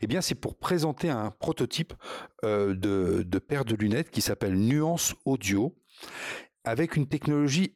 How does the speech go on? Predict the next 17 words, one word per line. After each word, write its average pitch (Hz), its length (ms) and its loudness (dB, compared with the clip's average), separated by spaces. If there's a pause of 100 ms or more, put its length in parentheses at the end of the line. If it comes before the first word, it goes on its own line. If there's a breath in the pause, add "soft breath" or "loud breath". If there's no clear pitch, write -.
extrêmement 165 560 0
intéressante 143 520 0
puisque 147 280 -2
c'est - 200 -2
une 135 120 2
technologie 135 760 2 (480 loud breath)
auditive 180 800 2 (100)
associée 151 520 0
à 147 60 2
la 127 100 2
paire 127 180 -2
de 120 80 2
lunettes. 101 440 0
Alors, 101 360 0 (240)
je 113 200 2
vous 151 180 2
explique. - 460 -4